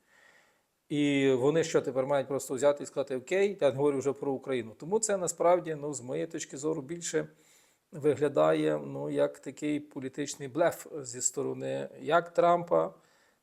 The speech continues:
так і Путіна. І насправді, я думаю, що ми от тільки... Згодом побачимо, до чого вони зможуть домовитися, тим більше, що, ну, таке враження, що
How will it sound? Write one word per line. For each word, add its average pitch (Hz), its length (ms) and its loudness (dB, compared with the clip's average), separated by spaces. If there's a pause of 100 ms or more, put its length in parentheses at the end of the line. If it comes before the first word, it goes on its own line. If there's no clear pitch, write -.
(120)
так 139 320 -2
і 147 60 -2
Путіна. 131 580 -4
І 135 200 -4
насправді, 165 600 4
я 147 220 0
думаю, 147 380 -4
що 139 200 -10
ми 139 380 -2
от 135 260 -6
тільки... 139 560 -6 (440)
Згодом 151 500 2
побачимо, 143 580 0
до 127 120 -8
чого 135 200 -2
вони 135 120 -6
зможуть 127 420 -8
домовитися, 165 480 -2
тим 143 220 -10
більше, 170 320 -2
що, 151 220 -6
ну, 156 120 -6
таке 156 260 -4
враження, 165 400 2
що 151 240 -4